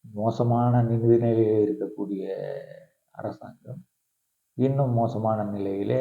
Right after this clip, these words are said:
அதிக விலை கொடுத்து வாங்க வேண்டிய தேவை இருக்கும். அந்த விலையெல்லாம் வெளியிலே டிஸ்க்ளோஸ் செய்ய மாட்டார்கள். செய்தால் ஜனங்களிடம் அதிருப்தி ஏற்படும் என்ற காரணத்தினாலே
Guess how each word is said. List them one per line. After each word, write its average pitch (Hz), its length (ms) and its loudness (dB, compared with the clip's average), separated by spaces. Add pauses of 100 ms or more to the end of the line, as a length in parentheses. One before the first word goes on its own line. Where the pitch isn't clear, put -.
அதிக 110 340 2
விலை 104 260 0
கொடுத்து 95 360 -10
வாங்க 95 240 -10
வேண்டிய 87 360 -18
தேவை 92 280 -8
இருக்கும். 87 440 -16 (520)
அந்த 135 220 2
விலையெல்லாம் 120 640 4
வெளியிலே 113 400 4
டிஸ்க்ளோஸ் 107 460 -2
செய்ய 107 200 -2
மாட்டார்கள். 90 540 -10 (640)
செய்தால் 113 420 4 (300)
ஜனங்களிடம் 98 720 -6
அதிருப்தி 104 500 -8 (120)
ஏற்படும் 90 440 -12 (120)
என்ற - 180 -20 (120)
காரணத்தினாலே - 760 -20